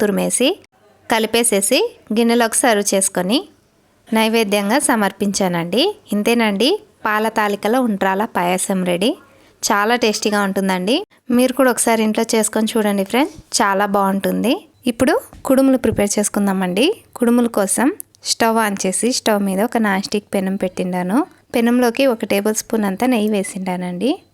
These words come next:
నెయ్యి కొంచెం వేడైన తర్వాత దీంట్లోకి రెండు టేబుల్ స్పూన్ అంతా శనగబ్యాళ్ళు వేసిండాను. ఒక టీ స్పూన్ అంతా జీలకర్ర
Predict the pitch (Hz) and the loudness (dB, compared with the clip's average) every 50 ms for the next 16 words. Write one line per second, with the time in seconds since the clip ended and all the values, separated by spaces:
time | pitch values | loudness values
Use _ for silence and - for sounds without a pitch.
0 | _ _ _ _ _ 240 240 240 254 254 - 247 233 233 - 254 240 226 220 214 | _ _ _ _ _ 0 0 2 0 0 2 2 2 2 2 2 2 2 2 2
1 | 208 220 220 226 220 220 208 190 185 180 180 - 214 262 339 370 - - _ _ | 2 2 2 2 2 0 0 0 0 -2 0 0 0 0 0 -2 -4 -12 _ _
2 | _ _ 202 220 233 240 240 233 214 220 233 233 226 226 214 208 202 196 208 196 | _ _ 0 0 2 2 2 0 0 0 2 2 2 2 2 0 0 0 0 -2
3 | 190 196 202 208 - - - - 214 202 196 190 196 220 220 - - 185 180 180 | 0 0 -2 -2 -2 -4 -4 -4 -2 -2 -2 -2 -2 -4 -4 -2 -4 -2 -2 -2
4 | 175 180 175 175 175 175 170 170 175 - 180 170 170 175 170 175 208 277 359 - | 0 0 0 0 0 0 -2 -2 -4 -4 -6 -4 -2 -2 -2 0 0 0 -2 -2
5 | - - 233 226 240 233 - 226 226 226 - - 240 233 226 220 220 - 220 202 | -4 -4 -2 -2 -2 0 0 2 2 2 0 0 0 2 2 2 0 0 -2 -2
6 | - 214 214 214 - 220 214 | 0 0 0 0 0 -2 0